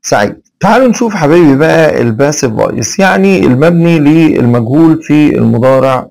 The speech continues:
البسيط. طبعا حبايبي لما يجي يبني مجهول في المضارع البسيط بيبدأ بالمفعول بتاعي، تاني بيبدأ بالمفعول بتاع الجملة، وبعدين بيحط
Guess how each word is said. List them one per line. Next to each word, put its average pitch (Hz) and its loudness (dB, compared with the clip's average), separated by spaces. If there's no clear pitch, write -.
البسيط. 120 -4
طبعا 226 0
حبايبي 202 2
لما 143 0
يجي 156 0
يبني 151 0
مجهول 131 0
في - -8
المضارع 123 0
البسيط 147 -2
بيبدأ 156 0
بالمفعول 123 0
بتاعي، - -6
تاني 117 0
بيبدأ 120 0
بالمفعول 110 0
بتاع 127 -2
الجملة، 123 -2
وبعدين 214 2
بيحط 151 -4